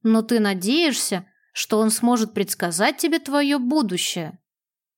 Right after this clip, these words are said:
"Да, в целом это так, но как бы то ни было, перед тем, как размышлять над дальнейшими действиями против короля, я хочу его навестить". "Интересно, а вот если он нападет на нас?"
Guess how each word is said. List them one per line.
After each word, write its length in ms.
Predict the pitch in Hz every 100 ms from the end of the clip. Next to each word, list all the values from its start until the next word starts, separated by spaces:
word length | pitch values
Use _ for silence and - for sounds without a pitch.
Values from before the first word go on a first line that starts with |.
| -
"Да, 340 | 208 294 359 -
в 60 |
целом 320 | - 277 311 277
это 160 | 254
так, 340 | 247 269 285 - _ _ -
но 120 | 226
как 200 | 226 294
бы 80 | 262
то 120 | 269 247
ни 160 | 277
было, 220 | 294 240
перед 280 | 208 208 208
тем, 200 | - 269
как 180 | 247 226
размышлять 560 | 214 214 220 - 240 233
над 180 | 202
дальнейшими 580 | 190 233 226 214 - 196
действиями 500 | 190 214 214 202 185
против 300 | 208 208 208
короля, 440 | - 208 240 320 320 _ _ -
я 180 | 226 302
хочу 280 | 294 -
его 160 | 277 247
навестить". 680 | 247 240 233 - 190 - - _ _ _ _ _ _ _
"Интересно, 560 | 214 214 220 214 - 185
а 320 | - 180 185
вот 200 | 185 196
если 340 | 185 202 202 208
он 220 | 202 196
нападет 560 | 196 202 185 180 180 202
на 100 | 214
нас?" 320 | 240 247